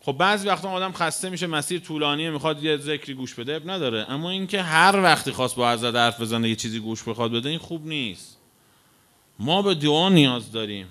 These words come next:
لزوم به مداح اینقدر نیاز نداریم برای دعا که بین خودمون بخونیم، بتونیم از رو بخونیم، رو معنیش فکر کنیم،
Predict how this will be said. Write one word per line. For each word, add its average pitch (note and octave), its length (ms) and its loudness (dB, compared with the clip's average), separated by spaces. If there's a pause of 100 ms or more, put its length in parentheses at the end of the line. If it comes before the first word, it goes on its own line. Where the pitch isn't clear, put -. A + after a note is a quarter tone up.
(200)
لزوم B2+ 360 -6
به C#3 80 -4
مداح B2+ 560 -4
اینقدر F3 200 -10
نیاز E3 320 -10
نداریم F#3 320 -8
برای A2 180 -10
دعا G2 280 0
که G#2+ 160 -6
بین G#2 140 -4
خودمون D#3+ 640 -2
بخونیم، G#2+ 440 -10 (360)
بتونیم G3 320 -6
از F#3 140 -4
رو E3+ 100 -4
بخونیم، C#3 500 -8
رو B2 140 -8
معنیش B2 360 -2
فکر F3 200 -4
کنیم، E3 340 -4